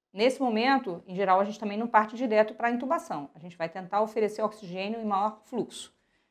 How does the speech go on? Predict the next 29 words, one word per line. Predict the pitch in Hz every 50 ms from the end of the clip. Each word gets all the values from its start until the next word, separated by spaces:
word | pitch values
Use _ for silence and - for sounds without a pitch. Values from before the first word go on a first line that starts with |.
| _ _ _ _
Máscara | 175 180 190 185 - 208 180
de | 185
reservatório | 190 190 175 190 190 190 190 190 190 - 220 226 240 240 247 247 247 247 247 - - - _ _ _ _ _
ou | - 208 220 233 240 240 240 240 -
o-, | - 202 202 208 - - _ _ _ _ _
oxigenoterapia | - 185 - - 214 214 214 202 220 196 190 185 - - 220 226 233 240 233 220
de | - -
alto | 220 208 233 233 - 220
fluxo, | 214 - - 208 214 233 226 - -
que | - - 196
é |
um | 190 190 180
prong | - - 226 247 254 240 240
nasal, | 220 214 196 185 165 180 190 190 202 208 214 220 214 214
que | - 214
o | 196 196
ar | 196 208 208 196
vem | 180 180 180 175 175 175 175 175 170 175 190 -
umidificado, | - 208 208 202 - - 214 208 - - 240 254 254 240
aquecido, | 220 226 - 202 196 - - - 247 254 262 233 240 254 247 240 240
em | 226 220 208 202 208 208 - _ -
um | 175
fluxo | 165 - 226 208 - - -
bem | 185 214 226 226 196
alto. | 160 139 135 131 - _ _ _ _ _ _ _ _ _ _ _ _ _ _ _ _ _ _ _ _ _ _ _ _ _ _ _
E | 196 202
a | 202 202
outra | 202 214 214 214 214
possibilidade | - 233 214 - 233 214 233 226 214 196 208 208 220 226 233 - 214 202 -